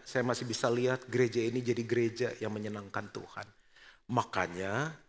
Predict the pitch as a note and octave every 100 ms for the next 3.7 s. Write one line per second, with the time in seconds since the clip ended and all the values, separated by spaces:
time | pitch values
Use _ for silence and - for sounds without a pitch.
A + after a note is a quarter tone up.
0 | _ _ - C3+ A2+ G#2+ - A#2+ - _
1 | G3 F#3+ D#3+ B2+ - _ _ B2 C3+ B2+
2 | A#2+ - A2+ - A#2 B2+ A#2+ A2 G#2+ G2+
3 | G2+ - D3+ F3 D#3 D#3+ D#3+